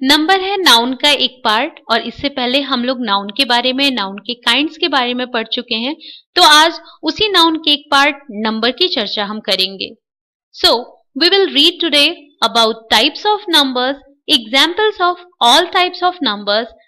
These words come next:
and rules to make plural from singular। First, what is a number?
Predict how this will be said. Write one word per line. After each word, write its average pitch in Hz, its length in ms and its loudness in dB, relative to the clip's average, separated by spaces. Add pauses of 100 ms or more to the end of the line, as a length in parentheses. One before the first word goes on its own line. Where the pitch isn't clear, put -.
(120)
and 339 200 0
rules 302 460 0 (220)
to 294 100 0
make 262 360 -2
plural 269 460 -2 (160)
from 330 360 0
singular। 220 440 -2 (680)
First, 320 480 4 (280)
what 415 460 0
is 330 100 -4
a 370 160 4 (500)
number? 233 520 2